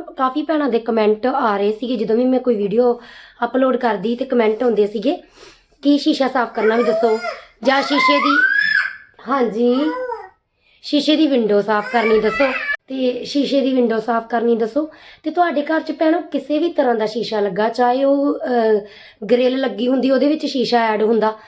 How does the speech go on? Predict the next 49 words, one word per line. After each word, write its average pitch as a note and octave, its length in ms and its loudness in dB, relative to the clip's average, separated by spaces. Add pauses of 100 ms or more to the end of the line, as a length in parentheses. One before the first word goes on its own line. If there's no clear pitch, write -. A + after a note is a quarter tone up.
(360)
ਚਾਹੇ C#4+ 260 2
ਕਿਸੇ D4+ 240 -8
ਟੇਬਲ G#3 380 0
ਦਾ A3+ 100 0
ਸ਼ੀਸ਼ਾ, C#4 360 -2
ਤੇ C#4+ 120 2
ਚਾਹੇ C4+ 320 0
ਇਸ - 300 -4
ਤਰ੍ਹਾਂ A3 180 0 (280)
ਲੱਗਾ G#3 280 0
ਹੋਇਆ G#3 200 2
ਲੰਮਾ G#3 260 0
ਸ਼ੀਸ਼ਾ, A3+ 320 -2 (580)
ਕਿਸੇ F4+ 300 0
ਵੀ G4 100 2
ਤਰ੍ਹਾਂ C#4 260 -2
ਦਾ A#3 100 -2
ਜਿਹੜਾ A3+ 220 0
ਸ਼ੀਸ਼ਾ A3+ 440 0
ਆ, E4 60 -6 (400)
ਤੁਸੀਂ C#4 260 -2
ਆਪਣੇ A#3+ 240 0
ਘਰ B3+ 220 -2
ਦੇ G#3+ 160 4
ਜਿੰਨੇ G#3+ 280 2
ਵੀ C4+ 60 0
ਸ਼ੀਸ਼ੇ B3+ 280 -4
ਸਾਫ਼ G#3 320 -2
ਕਰ F#3+ 140 -4
ਸਕਦੇ G3 360 -2
ਜੀ B3 80 2
ਇਸ G#3+ 140 0
ਟ੍ਰਿਕ A#3 300 -4
ਨਾਲ। D#4+ 180 2 (440)
ਤੇ D#4 60 0
ਮੈਂ D#4+ 220 2
ਨਾ F#4 80 0
ਤੁਹਾਨੂੰ F#4+ 300 0
ਬਿਲਕੁਲ D#4 340 0
ਛੋਟੀਆਂ-ਛੋਟੀਆਂ D4+ 720 0
ਦੋ A#3+ 180 2
ਤਿੰਨ A3+ 220 -2
ਟ੍ਰਿਕ A3+ 240 -4
ਦੱਸ G#3+ 220 0
ਦਾਂਗੀ, A3 280 -2
ਕਿਉਂਕਿ C#4 220 -2
ਆਪਾਂ B3+ 160 -2
ਜ਼ਿਆਦਾ G3+ 200 0
ਹੀ G#3 180 -2